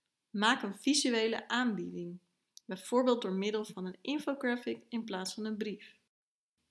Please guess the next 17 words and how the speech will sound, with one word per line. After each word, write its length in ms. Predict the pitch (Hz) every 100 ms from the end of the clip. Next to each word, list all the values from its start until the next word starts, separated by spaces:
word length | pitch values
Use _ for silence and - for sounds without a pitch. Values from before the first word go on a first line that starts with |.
| _ _ _ _ -
Stuur 340 | - 269 269
een 100 | 262
vlog 520 | 254 294 247 - - _ _ _
of 160 | 214
vanuit 320 | - 226 220 220
het 160 | 220
team, 360 | 254 214 180 185 _ _
dat 120 | -
je 80 | -
uitkijkt 520 | - - 285 - 262 254
naar 140 | 220 -
de 100 | -
uitkomst 520 | 240 240 233 226 -
van 120 | 208
de 60 | 196
nieuwe 260 | 196 196
medewerker. 680 | 190 180 185 185 - -